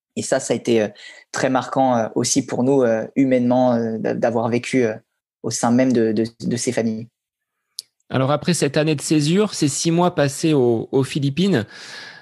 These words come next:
Speaker 2: bah, qu'est-ce qui s'est passé ? Comment vous êtes, euh, rentré ? Dans quel état d'esprit, euh, tu étais avec Nathan pour, euh, développer finalement quelque chose en France ? Je crois que c'est une pétition qui a été, euh,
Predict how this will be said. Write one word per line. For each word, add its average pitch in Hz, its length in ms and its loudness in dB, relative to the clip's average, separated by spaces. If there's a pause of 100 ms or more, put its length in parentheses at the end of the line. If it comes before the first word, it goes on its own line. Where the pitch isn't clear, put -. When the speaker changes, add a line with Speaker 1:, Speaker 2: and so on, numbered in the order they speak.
(140)
Speaker 2:
bah, 127 80 0
qu'est-ce 185 200 -2
qui 175 100 0
s'est 202 120 2
passé ? 156 400 0 (600)
Comment 160 340 2
vous 151 160 2
êtes, 139 220 -2
euh, 120 460 2 (140)
rentré ? 143 460 0
Dans 151 140 0
quel 156 180 0
état 156 200 0
d'esprit, 151 580 -2
euh, 117 220 2 (380)
tu 131 160 0
étais 131 180 0
avec 139 260 0
Nathan 147 400 0
pour, 135 380 0
euh, 117 140 2 (440)
développer 143 840 0
finalement 139 340 -2
quelque 139 240 -2
chose 135 220 0
en 131 60 2
France ? 185 180 0
Je - 60 -6
crois 196 80 2
que 185 80 -6
c'est 147 260 0 (400)
une 143 160 0
pétition 190 540 0 (100)
qui - 140 -2
a 151 40 4
été, 156 240 0
euh, 143 220 4